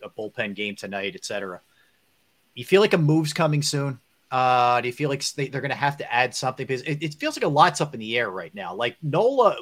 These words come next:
uh, although he was awesome on, on Sunday, Nola and Wheeler have been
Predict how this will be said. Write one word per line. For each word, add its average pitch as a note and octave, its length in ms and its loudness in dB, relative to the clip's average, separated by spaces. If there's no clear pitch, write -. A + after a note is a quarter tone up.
uh, D3+ 120 -4
although D3+ 220 2
he D3 80 4
was D3 220 -2
awesome D3 460 4
on, F#2 220 -8
on G#2 200 -6
Sunday, F2+ 420 -6
Nola G#3+ 360 6
and E3 60 0
Wheeler E3 300 2
have D3 100 -2
been B2+ 300 -4